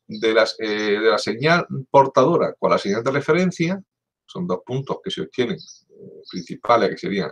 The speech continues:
este y este, ¿vale? De este cruce, que se llevan estas dos señales a un comparador, pues obtenemos, en este caso, la señal de ataque, que es la señal G sub uno, de ataque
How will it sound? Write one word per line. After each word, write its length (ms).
este 380
y 120
este, 380
¿vale? 180
De 140
este 260
cruce, 420
que 120
se 160
llevan 260
estas 240
dos 140
señales 440
a 40
un 80
comparador, 520
pues 220
obtenemos, 680
en 100
este 140
caso, 220
la 140
señal 680
de 220
ataque, 480
que 100
es 120
la 100
señal 340
G 160
sub 200
uno, 280
de 160
ataque 540